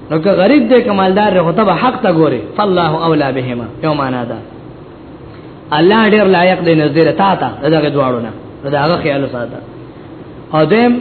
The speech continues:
فالله اولا بهما، الله ډېر لایق دی په دې دواړو چې رحم پې وکړي. ته مه مړه نه کېږه، ته ګواهي وکړه خپله صحیح. <clears throat> او ته مه مالدار ګټه،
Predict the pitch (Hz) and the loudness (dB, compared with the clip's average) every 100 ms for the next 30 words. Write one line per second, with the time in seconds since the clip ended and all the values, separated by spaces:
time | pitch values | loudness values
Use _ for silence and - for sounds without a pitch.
0 | - 170 196 196 190 196 180 185 196 202 | -2 0 2 4 4 4 4 4 4 4
1 | 196 196 196 202 196 196 135 - - - | 4 4 2 2 2 0 -2 -8 -16 -18
2 | - - - 135 147 170 196 196 202 180 | -20 -20 -4 -2 2 2 6 6 6 4
3 | 190 190 190 185 175 190 190 196 196 196 | 4 2 2 4 4 4 4 4 4 4
4 | 196 165 170 196 196 196 196 196 196 202 | 4 2 0 0 0 2 2 2 2 4
5 | 202 190 131 - - - 170 190 196 196 | 4 2 0 -6 -14 -2 2 2 4 2
6 | 196 196 196 202 190 196 196 180 117 - | 2 2 2 2 4 4 4 2 -2 -10
7 | - - 247 240 233 226 247 277 262 220 | -16 0 4 4 4 4 6 6 4 2
8 | 175 196 180 165 156 127 - - - - | 2 2 4 2 0 -2 -8 -14 -16 -16
9 | 135 190 190 175 165 175 170 147 233 240 | -14 -10 -4 -2 -2 0 0 0 2 2
10 | 240 214 247 254 247 247 | 4 4 4 4 4 4